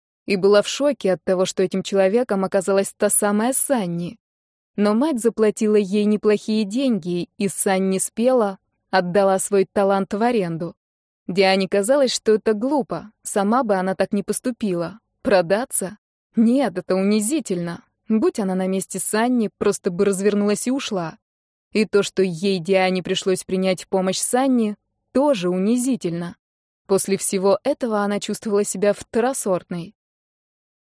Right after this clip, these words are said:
Само выступление Санни Диана не слышала, но, судя по реакции матери и отца, который пришёл к ней днём,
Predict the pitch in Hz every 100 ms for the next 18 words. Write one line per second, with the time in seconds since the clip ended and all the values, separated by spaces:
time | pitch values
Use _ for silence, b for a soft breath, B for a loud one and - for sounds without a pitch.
0 | _ - - 196 202 190 - 185 196 202
1 | 196 196 247 302 285 240 202 226 226 240
2 | 285 - 220 165 - 160 180 _ - 196
3 | 185 - 180 185 - 190 190 180 - -
4 | 185 185 185 190 180 180 - 190 185 -
5 | 185 175 175 180 175 185 - 185 - 185
6 | 170 220 277 277